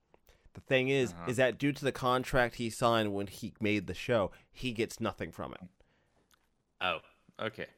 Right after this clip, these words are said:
Speaker 1: He gets nothing. And
Speaker 2: Yeah.
Speaker 1: so
Speaker 2: Then
Speaker 1: he
Speaker 2: it's easy to say, "Don't watch it."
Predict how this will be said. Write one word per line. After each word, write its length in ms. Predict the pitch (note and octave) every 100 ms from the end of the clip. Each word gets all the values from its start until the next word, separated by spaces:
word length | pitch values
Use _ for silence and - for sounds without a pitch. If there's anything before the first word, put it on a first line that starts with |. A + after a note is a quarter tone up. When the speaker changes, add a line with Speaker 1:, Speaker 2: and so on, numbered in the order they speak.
| _
Speaker 1:
He 120 | C#3
gets 180 | C3 A2+
nothing. 300 | A#2 G2 F#2+ - - _ _ -
And 220 | B2+ A#2+
Speaker 2:
Yeah. 80 | D#2 - -
Speaker 1:
so 280 | - D3 C3
Speaker 2:
Then 100 | B2
Speaker 1:
he 140 | E3+
Speaker 2:
it's 80 | A2
easy 260 | G2 F#2+
to 120 | - F2+
say, 300 | - F2 E2+
"Don't 340 | F#2+ F#2 F2+
watch 220 | F2+ F2
it." 160 | F#2